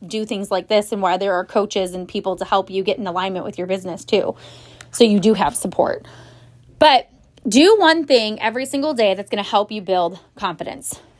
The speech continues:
One thing. That's it. One thing. Maybe you want to grow more friendships, but you're afraid. Reach out to one person a day on your friends list in Messenger to build a relationship. "Hey, how are you doing?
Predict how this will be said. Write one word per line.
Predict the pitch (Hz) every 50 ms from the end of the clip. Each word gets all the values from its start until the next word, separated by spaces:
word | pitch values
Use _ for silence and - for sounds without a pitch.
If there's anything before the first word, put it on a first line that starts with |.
| _ - - - - - - - _ _ _ _ _ _ _ _ _ _ _ _ _ _ _ _ _ _ _ _ _ _ _ _ _ _ _ _ - _ -
One | 208 226 233 240 240
thing. | - 180 185 - 190 - _ -
That's | 269 269 -
it. | 339 294 - - - _ _ _ _ _ _ _
One | 226 240 247 247 262 247
thing. | 247 - 185 160 - 190 - _ _ _ _ _ _ _ _ _ _ _ _ _ _ _ _ _ _ _ _ - - - - - _
Maybe | 226 214 208 240 285
you | 294 254 269 277 269 269 269 262 262 262 262 254 254 254 247 247 - -
want | - 214 196 202 220 214 208 - - - - -
to | - 233 214 208 214
grow | 196 175 202 196 220 233
more | 226 214 202
friendships, | 196 - 220 202 220 240 - - - - -
but | - - 226 185
you're | 196 208
afraid. | 196 196 - 202 190 175 - - - - - _ _ _ _ _ _ _ _ _ _ _ _ _ _ _
Reach | - 294 - - 640
out | 640 -
to | - 440
one | 311 262 311 381
person | 403 381 381 381 370 349 320
a | 269
day | 220 247 247 247
on | 233 226 226
your | 214 208 202
friends | 202 - 208 196 202 196 170
list | 175 160 - - - - - - - - _ _ _ _ _
in | - 240 247
Messenger | 247 226 208 - - 190 180 - - - 208 - _
to | - 240
build | 202 247 247 233
a | 233
relationship. | 214 208 180 185 175 175 - 190 170 - - - -
"Hey, | - - 480 523 508 440
how | - 392 392
are | 415 427
you | 403 415
doing? | 403 415 427 415 370 285 208 214